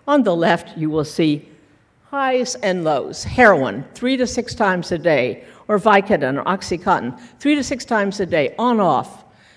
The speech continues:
to get a high, but then into withdrawal. If too much is taken, overdose. What we found when we started with methadone, and there were no technologies, no gas chromatography, radioimmunoassay yet,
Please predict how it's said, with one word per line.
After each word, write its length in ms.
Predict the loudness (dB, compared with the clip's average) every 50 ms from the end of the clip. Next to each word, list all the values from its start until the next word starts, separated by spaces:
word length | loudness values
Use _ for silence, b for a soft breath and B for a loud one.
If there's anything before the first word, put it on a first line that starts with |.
| b b
to 100 | -12 -6
get 200 | -2 0 0 0
a 60 | 0 -2
high, 580 | -4 -2 0 0 2 2 2 0 -2 -4 -6 -10 B B B B B B
but 140 | -4 -4 0
then 180 | 0 0 0 0
into 300 | -2 -2 -2 0 -2 0
withdrawal. 800 | 0 -2 -2 -2 -4 -4 -2 0 0 0 -2 -4 -6 -10 -16 -20 b b b b b b b b b _ _
If 160 | -10 -10 -8
too 120 | -6 -4 -2
much 260 | -2 -2 -2 -2 -4
is 120 | -4 -4
taken, 580 | -4 -2 -2 -2 -2 -2 -4 -4 -6 -8 -12 -20 -20 -20 _ _ _ _ _ -6
overdose. 720 | -6 -4 -4 -4 -6 -8 -8 -10 -10 -12 -16 -18 -20 -20 -20 b b b b b b b b
What 180 | 2 4 4 4
we 140 | 2 0
found 580 | -2 -2 -2 -2 0 0 0 0 -2 -4 -6 -6
when 220 | -4 -4 -2 -2
we 140 | -2 -2 -2
started 460 | -4 -4 -4 -4 -2 -2 -2 -2 -2
with 220 | -2 -2 -4 -2 -2
methadone, 520 | -2 -2 -2 -2 -2 -2 -2 -2 -2 -6 -6
and 180 | -4 -4 -2 0
there 100 | 0 0
were 160 | 2 2 0
no 580 | 0 0 0 0 2 4 4 4 4 2 0
technologies, 1000 | -4 -6 -4 -6 -6 -4 -4 -4 -4 -2 -2 -2 -2 -4 -6 -8 -10 -10 -12 -18 -20 b b b b b
no 200 | b 0 2 2
gas 320 | 2 2 0 0 0 -2
chromatography, 840 | -4 -6 -4 -4 -4 -6 -4 -2 -2 -2 -2 -4 -6 -6 -6 -6 -4
radioimmunoassay 1040 | -2 -4 -2 -4 -6 -6 -6 -6 -6 -6 -6 -6 -6 -6 -6 -6 -6 -6 -4 -2 -2
yet, 340 | -2 -2 -2 -6 -10 -20